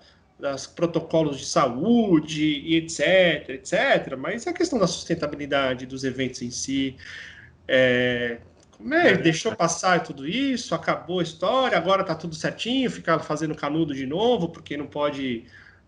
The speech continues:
Speaker 1: é, usar copo, é, ou seja, tá tudo ok, ficar usando plástico a, a Deus do Ará, né?
Speaker 2: É.
Speaker 1: Tá,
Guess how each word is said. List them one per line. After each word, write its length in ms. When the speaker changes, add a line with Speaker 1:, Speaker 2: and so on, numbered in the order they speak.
Speaker 1:
é, 720
usar 240
copo, 1000
é, 600
ou 80
seja, 360
tá 100
tudo 260
ok, 440
ficar 480
usando 260
plástico 680
a, 380
a 120
Deus 260
do 140
Ará, 800
né? 200
Speaker 2:
É. 260
Speaker 1:
Tá, 160